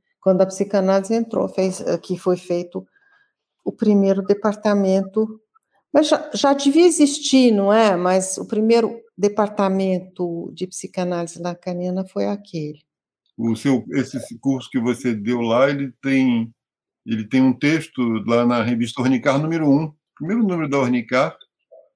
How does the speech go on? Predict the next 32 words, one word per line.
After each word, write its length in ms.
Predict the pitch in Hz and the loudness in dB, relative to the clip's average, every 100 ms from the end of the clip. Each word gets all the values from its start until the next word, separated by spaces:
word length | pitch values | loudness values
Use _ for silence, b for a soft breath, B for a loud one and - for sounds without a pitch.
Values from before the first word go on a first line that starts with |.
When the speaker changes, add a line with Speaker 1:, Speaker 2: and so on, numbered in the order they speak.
| _ _ | _ _
Speaker 2:
né? 200 | 220 - 208 | 0 4 4
Speaker 1:
É. 60 | |
Speaker 2:
Da 60 | 233 | 4
antiga 680 | 120 - - 143 147 120 113 | 2 -2 -4 0 2 2 0
e, 140 | 113 110 | 0 -2
e, 920 | 123 113 110 113 107 104 101 101 95 _ _ _ _ _ _ - | -4 -2 -2 -4 -6 -6 -8 -8 -12 _ _ _ _ _ _ -12
e, 100 | 101 | -8
e 40 | 101 | 0
Speaker 1:
Sobre 300 | 226 220 220 | 2 4 4
Speaker 2:
famosa, 180 | 240 247 - _ - | 4 2 -6 _ -12
Speaker 1:
fetichismo. 420 | - - 185 180 | -6 -6 -4 -4
Speaker 2:
né? 40 | 185 _ _ _ _ _ | -6 _ _ _ _ _
Speaker 1:
Sobre 320 | - - 185 208 | -16 -6 0 2
Speaker 2:
Tem 80 | 247 | 4
um 60 | |
Speaker 1:
fetichismo, 1000 | 196 - 247 - 196 190 - 185 185 - _ | 2 -2 -8 -6 -4 -4 -4 -6 -8 -10 _
Speaker 2:
texto. 40 | |
Speaker 1:
é. 240 | 190 190 - _ | -6 -6 -8 _
Speaker 2:
Isso, 600 | 180 135 131 117 120 107 110 | 4 6 4 2 -4 -6 -6
tem 100 | 120 | -4
um 140 | 113 | -4
texto 300 | 127 117 - | -4 -6 -8
seu 180 | 131 117 | -6 -4
lá. 300 | 113 113 113 _ _ - - - - | -2 -4 -6 _ _ -20 -20 -20 -8
E 140 | 175 | -6
uma 260 | 202 196 190 | -4 -2 0
coisa 300 | 190 180 165 | 2 0 0
também 360 | 175 143 151 160 | -6 -4 -4 -4
no 120 | 147 | -6
seu 220 | - 165 | -4 -4
relato, 720 | 139 139 127 147 156 143 - 117 | -2 -2 2 4 4 2 -6 -6
Beth, 280 | 107 117 | -2 -2